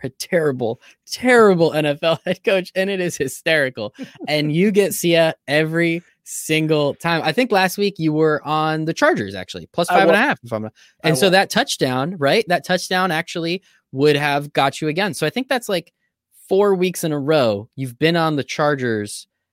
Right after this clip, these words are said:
Speaker 1: and they continuously let you down. They
Speaker 2: I don't
Speaker 1: continuously let you down.
Speaker 2: Yeah, it's funny though. Uh, first of all, I don't think it's been that many weeks in a row because I, I do, I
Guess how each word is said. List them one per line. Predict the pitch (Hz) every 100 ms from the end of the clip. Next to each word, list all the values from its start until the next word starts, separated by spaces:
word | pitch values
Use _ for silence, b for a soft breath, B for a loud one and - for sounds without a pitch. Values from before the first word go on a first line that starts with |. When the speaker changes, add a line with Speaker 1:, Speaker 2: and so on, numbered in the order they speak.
| _ _
Speaker 1:
and | 135 127
they | 127
continuously | 120 - 123 117 - 170 190 170 143 - 117
let | 117 123
you | 117
down. | 110 98 90 - b b b
They | 139 -
Speaker 2:
I | 165
don't | 214 247
Speaker 1:
continuously | 190 262 285 196 147 131
let | 110 101
you | -
down. | 78 71
Speaker 2:
Yeah, | 180 208
it's | -
funny | - 190 180
though. | 127
Uh, | - 190
first | 139 196
of | 196
all, | 160
I | 151
don't | 180
think | 196
it's | 170
been | 143 139
that | 131 -
many | 135
weeks | 131 131 127
in |
a |
row | 120 123
because | 127 - 139
I, | 135 127
I |
do, | 117 135 127 127 _
I | -